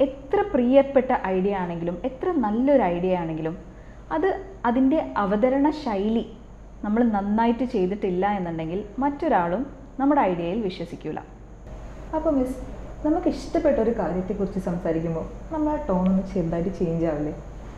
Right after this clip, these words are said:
Speaker 2: അല്ലെങ്കിൽ നമ്മൾ nervous ആവുന്ന സമയത്ത് അല്ലെങ്കിൽ കുറേ tension ഉള്ള ഒരു സമയത്ത് നമ്മുടെ സംസാര ശൈലി മാറൂലേ? അതെങ്ങനെയാണ്?
Speaker 1: Very good observation. നമ്മുടെ നല്ല presentation സ്റ്റൈലിനോടൊപ്പം തന്നെ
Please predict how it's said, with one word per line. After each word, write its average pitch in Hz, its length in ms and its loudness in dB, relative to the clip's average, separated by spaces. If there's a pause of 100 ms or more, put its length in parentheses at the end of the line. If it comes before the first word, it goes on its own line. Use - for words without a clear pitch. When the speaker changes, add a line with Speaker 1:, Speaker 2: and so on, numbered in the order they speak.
(120)
Speaker 2:
അല്ലെങ്കിൽ 311 460 2
നമ്മൾ 220 180 0 (380)
nervous 185 600 2
ആവുന്ന 196 240 -2
സമയത്ത് 170 560 -4
അല്ലെങ്കിൽ 185 320 0
കുറേ 175 640 -4
tension 180 480 0
ഉള്ള 220 100 2
ഒരു 214 120 -2
സമയത്ത് 175 600 -4 (380)
നമ്മുടെ 320 200 0
സംസാര 208 440 0
ശൈലി 196 400 -2 (260)
മാറൂലേ? 190 500 0 (340)
അതെങ്ങനെയാണ്? 220 680 0 (640)
Speaker 1:
Very 349 180 8
good 233 160 4
observation. 156 560 -4 (960)
നമ്മുടെ 349 240 4
നല്ല 247 340 4
presentation 208 680 0
സ്റ്റൈലിനോടൊപ്പം 190 1000 0
തന്നെ 151 280 -2